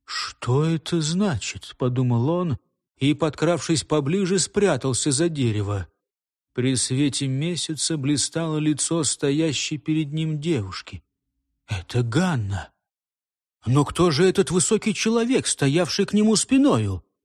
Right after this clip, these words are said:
Напрасно обсматривался он. Тень покрывала его с ног до головы. Спереди только был он освещён немного — но малейший шаг вперёд Левка уже подвергал его неприятности быть открытым.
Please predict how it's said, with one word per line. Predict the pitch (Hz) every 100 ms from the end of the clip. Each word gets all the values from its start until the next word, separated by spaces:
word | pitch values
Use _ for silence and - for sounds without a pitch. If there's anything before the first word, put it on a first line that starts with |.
| _ _ _ _
Напрасно | 101 101 - 131 170 180 180 - 180 180
обсматривался | 131 - 175 165 143 143 147 123 160 147
он. | 135 117 101 - _ _ _ -
Тень | - 247 143 110
покрывала | - 165 143 180 196 175 117
его | 127 147 165 127
с | -
ног | 165 151 107
до | 135
головы. | 139 170 175 113 85 - _ _ _ _
Спереди | - - - 196 226 220 220 202
только | 208 220 202 - 196
был | 196 202
он | 190
освещён | 190 - 202 170 - - 190 135 139
немного — | 147 151 139 110 113 110 - _
но | 120 135
малейший | 143 151 160 151 - 151
шаг | - 165 123
вперёд | - 139 151 -
Левка | 135 - - 196 135 87 -
уже | 165 120 190 196
подвергал | 180 156 160 139 175 165
его | 151 151
неприятности | 143 139 131 139 135 131 - 147
быть | 123 117
открытым. | 147 - 110 95 95 80